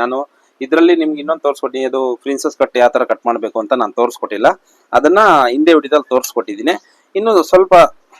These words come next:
ಈಸಿ ಮೆಥಡ್ ತೋರಿಸ್ಕೊಡಿ ಅಂತ ಯಾರಾದ್ರೂ ಕಾಮೆಂಟ್ ಮಾಡಿದ್ರೆ ಖಂಡಿತವಾಗ್ಲೂ ಹೆಲ್ಪ್‌ಫುಲ್ ಆಗ್ಬೇಕು ಅನ್ನೋ ಉದ್ದೇಶದಿಂದ ನಾನು ಖಂಡಿತವಾಗ್ಲೂ ನಾನು ಸ-, ವಿಡಿಯೋನ ಮಾಡೇ ಮಾಡ್ತೀನಿ. ನೋಡಿ, ಇವಾಗ ಕೆಳಗಡೆ ನಾವು ರೆಡಿ ಕಟ್ ಮಾಡ್ಕೊಂಡಿದೀವಿ. ಇಲ್ಲಿ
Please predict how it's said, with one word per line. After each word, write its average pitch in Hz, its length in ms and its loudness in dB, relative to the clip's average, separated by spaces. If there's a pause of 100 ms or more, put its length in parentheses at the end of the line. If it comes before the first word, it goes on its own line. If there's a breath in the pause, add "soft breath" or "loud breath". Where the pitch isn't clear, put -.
(460 soft breath)
ಈಸಿ 180 260 -2
ಮೆಥಡ್ 139 280 -2 (120)
ತೋರಿಸ್ಕೊಡಿ 131 400 0
ಅಂತ 120 160 -4
ಯಾರಾದ್ರೂ 123 340 2 (280)
ಕಾಮೆಂಟ್ 123 280 -2
ಮಾಡಿದ್ರೆ 110 280 -2 (440 soft breath)
ಖಂಡಿತವಾಗ್ಲೂ 117 560 0
ಹೆಲ್ಪ್‌ಫುಲ್ 120 360 -2
ಆಗ್ಬೇಕು 104 260 -6
ಅನ್ನೋ 107 160 -8
ಉದ್ದೇಶದಿಂದ 104 360 -10
ನಾನು 104 160 -10 (140)
ಖಂಡಿತವಾಗ್ಲೂ 104 520 -2 (380)
ನಾನು 123 160 -8
ಸ-, 117 100 -4 (200)
ವಿಡಿಯೋನ 120 280 -4 (100)
ಮಾಡೇ 107 220 -6
ಮಾಡ್ತೀನಿ. 113 300 -10 (460 soft breath)
ನೋಡಿ, 180 140 0 (240)
ಇವಾಗ 156 220 2
ಕೆಳಗಡೆ 165 320 4
ನಾವು 135 160 4
ರೆಡಿ 143 220 0
ಕಟ್ 117 180 -2
ಮಾಡ್ಕೊಂಡಿದೀವಿ. 117 440 -2 (160)
ಇಲ್ಲಿ 165 140 0